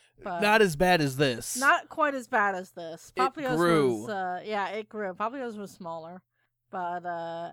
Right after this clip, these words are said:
Speaker 1: and it's got kind of, like, starry eyes as well. And, yeah. I can't wait to see what the final Evo for this one is.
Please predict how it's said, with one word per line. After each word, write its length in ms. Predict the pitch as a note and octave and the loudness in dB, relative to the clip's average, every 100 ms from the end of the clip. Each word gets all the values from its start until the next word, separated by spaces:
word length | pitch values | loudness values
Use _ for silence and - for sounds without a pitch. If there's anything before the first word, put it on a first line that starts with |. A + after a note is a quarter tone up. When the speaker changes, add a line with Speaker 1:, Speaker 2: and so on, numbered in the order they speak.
| - | -10
Speaker 1:
and 140 | G#3 | -10
it's 120 | A3+ | -10
got 240 | - C4 - | -6 -4 -4
kind 160 | C4 | -10
of, 120 | B3 A3+ | -10 -10
like, 180 | G#3 | -12
starry 480 | - - F#3 F3+ F3 | -12 -6 -4 -4 -8
eyes 320 | E3 E3 E3+ F#3 | -10 -10 -14 -18
as 140 | E3 | -18
well. 400 | E3+ D#3+ E3 E3+ _ _ _ _ _ | -14 -12 -12 -14 _ _ _ _ _
And, 680 | - E3+ E3 E3 E3 E3 E3 E3+ _ _ _ _ - _ _ _ _ | -16 -12 -12 -14 -18 -20 -20 _ _ _ _ _ -20 _ _ _ _
yeah. 640 | F#3 F#3+ F3 E3+ E3 E3+ _ _ _ _ _ _ - | -14 -8 -8 -8 -10 -12 _ _ _ _ _ _ -18
I 80 | - | -8
can't 200 | D#4 C4+ | -4 -4
wait 140 | C4 | -4
to 100 | C#4+ | -6
see 140 | A#3+ C4 | -8 -8
what 140 | B3 | -8
the 80 | G#3+ | -8
final 320 | A3 A3 A#3 | -2 -2 -2
Evo 280 | A3 A#3 A3+ | -6 -6 -8
for 140 | - | -8
this 240 | F#3 G#3 - | -12 -12 -12
one 160 | E3 | -12
is. 300 | E3+ G3+ - | -10 -12 -12